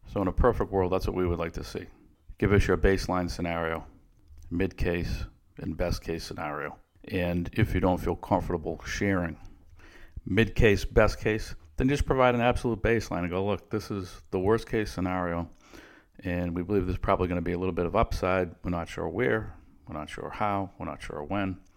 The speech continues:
but here it is," rather than just say, "We have zero visibility, we're not providing guidance." Because when you do that, what's, what's bound to eventually happen is you're gonna have wide dispersion of estimates. So you're, you are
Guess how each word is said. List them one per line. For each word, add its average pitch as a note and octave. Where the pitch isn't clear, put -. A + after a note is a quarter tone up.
but E2
here F#2+
it D2+
is," -
rather F#2
than F2
just E2+
say, F2
"We F2
have E2+
zero F2+
visibility, E2
we're D#2
not D#2+
providing D#2
guidance." -
Because F#2
when F#2+
you F2
do G#2
that, F2+
what's, F#2+
what's F#2+
bound F#2+
to F#2+
eventually F2
happen F2
is E2
you're A2
gonna F#2
have F2
wide F2
dispersion F2
of E2
estimates. F2+
So -
you're, F2
you F2+
are E2